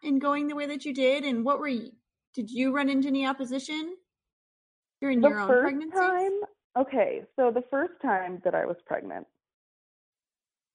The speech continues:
Speaker 2: I think, um, the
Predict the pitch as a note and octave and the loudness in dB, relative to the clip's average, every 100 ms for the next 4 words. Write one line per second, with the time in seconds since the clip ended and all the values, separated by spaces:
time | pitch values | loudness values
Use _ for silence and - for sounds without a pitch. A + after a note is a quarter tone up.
0 | _ D#4+ G#3 - B3 A#3+ C4+ D4 - _ | _ -2 -2 -4 -6 -2 -2 -4 -8 _
1 | _ _ _ _ _ _ _ _ _ _ | _ _ _ _ _ _ _ _ _ _
2 | _ _ _ _ _ _ _ _ _ _ | _ _ _ _ _ _ _ _ _ _
3 | G#3 G3+ F#3+ F3+ E3+ G3 | 2 2 2 0 0 0